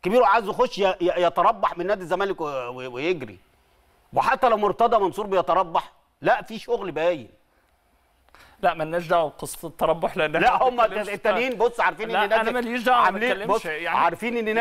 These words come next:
Speaker 2: لا
Speaker 1: الزمالك
Speaker 2: أتهم
Speaker 1: كنز.
Speaker 2: حد في
Speaker 1: ما احنا ما
Speaker 2: ذمته،
Speaker 1: اتهمناش،
Speaker 2: في
Speaker 1: احنا
Speaker 2: ذمته
Speaker 1: بنتكلم.
Speaker 2: الماليه خالص، مالناش علاقه.
Speaker 1: بص، قبل ما مرتضى يجي، وانا بقول لك ما كانش في اوضه لبس احنا نغير فيها.
Speaker 2: مم.
Speaker 1: النور،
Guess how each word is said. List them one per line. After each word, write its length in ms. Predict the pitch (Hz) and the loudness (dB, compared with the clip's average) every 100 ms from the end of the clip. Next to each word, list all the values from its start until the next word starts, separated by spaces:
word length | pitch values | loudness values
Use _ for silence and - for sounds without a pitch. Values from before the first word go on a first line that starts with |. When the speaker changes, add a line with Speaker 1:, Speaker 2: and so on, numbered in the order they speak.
| 202 | 2
Speaker 2:
لا 80 | 226 | 4
Speaker 1:
الزمالك 340 | 226 233 233 | 2 2 2
Speaker 2:
أتهم 240 | 240 214 | 2 2
Speaker 1:
كنز. 100 | 196 160 | -2 -4
Speaker 2:
حد 400 | 208 262 196 - - | -4 -6 -8 -14 -14
في 140 | - 190 | -8 -2
Speaker 1:
ما 60 | |
احنا 140 | 185 214 | 0 0
ما 80 | 233 | 0
Speaker 2:
ذمته، 140 | 226 | 2
Speaker 1:
اتهمناش، 320 | 226 254 240 | 4 4 4
Speaker 2:
في 60 | - | 2
Speaker 1:
احنا 160 | 175 | -4
Speaker 2:
ذمته 140 | 190 214 | -4 -2
Speaker 1:
بنتكلم. 340 | 220 202 - | 0 0 0
Speaker 2:
الماليه 280 | 196 185 196 | -6 -6 -4
خالص، 500 | 170 208 214 165 - | -6 -4 -4 -4 -10
مالناش 300 | 165 180 - | -8 -8 -4
علاقه. 220 | 175 165 | -2 2
Speaker 1:
بص، 260 | 180 - - | 0 0 0
قبل 240 | 175 185 185 | 0 2 -2
ما 80 | |
مرتضى 420 | 170 165 - 170 156 | -2 -2 0 0 0
يجي، 380 | 151 147 104 98 _ _ - | -2 -6 -8 -20 _ _ -8
وانا 380 | 135 143 143 147 | 0 2 2 0
بقول 340 | 135 143 170 | 0 0 2
لك 120 | 175 175 | 0 0
ما 120 | 131 | -6
كانش 340 | 127 156 156 143 | -2 -2 -2 -8
في 200 | 131 151 | -4 -4
اوضه 340 | 160 151 139 120 | -2 -2 -4 -2
لبس 440 | 143 160 - - - 156 | -4 -4 -8 -20 -4 -2
احنا 280 | 151 151 147 | -2 -4 -4
نغير 460 | 123 139 147 139 | 0 0 2 0
فيها. 400 | - 135 123 123 - - _ - - | -2 -8 -6 -8 -14 -20 _ -18 -8
Speaker 2:
مم. 180 | 156 135 | -6 -2
Speaker 1:
النور، 600 | 135 131 170 175 156 | 0 4 4 4 0